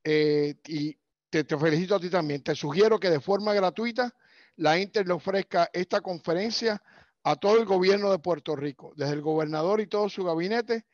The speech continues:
el Capitolio y a los alcaldes, pero sobre todo a los miembros del panel de la Oficina de Ética Gubernamental.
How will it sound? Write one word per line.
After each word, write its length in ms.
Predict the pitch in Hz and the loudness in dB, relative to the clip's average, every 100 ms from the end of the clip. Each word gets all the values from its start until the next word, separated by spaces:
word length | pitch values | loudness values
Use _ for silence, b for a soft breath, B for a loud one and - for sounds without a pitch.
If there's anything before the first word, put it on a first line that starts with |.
| b b b | b b b
el 160 | - 160 | -4 -2
Capitolio 840 | 175 170 170 214 226 220 220 214 - | 0 0 0 2 2 4 2 0 0
y 80 | |
a 80 | 160 | 0
los 160 | 156 131 | 2 0
alcaldes, 680 | 139 - 160 143 123 107 - b b b | -2 0 2 2 -2 -10 -16 b b b
pero 200 | - 165 | 0 2
sobre 340 | 156 180 170 170 | 2 2 2 2
todo 400 | 220 202 156 151 _ _ _ _ | 2 2 2 -4 _ _ _ _
a 100 | 147 | 0
los 140 | 156 | 0
miembros 440 | 151 175 196 202 196 | 0 -2 0 2 0
del 120 | 180 | 0
panel 480 | - 175 196 202 190 | 2 2 2 -2 -8
de 140 | - 156 | -4 -2
la 80 | 139 | -2
Oficina 500 | 147 131 185 185 170 | -4 -8 -4 0 2
de 120 | 160 | 0
Ética 280 | 175 180 185 | -2 -4 -2
Gubernamental. 960 | 170 151 135 135 127 127 123 147 123 | -2 -2 -4 -8 -10 -10 -8 -8 -8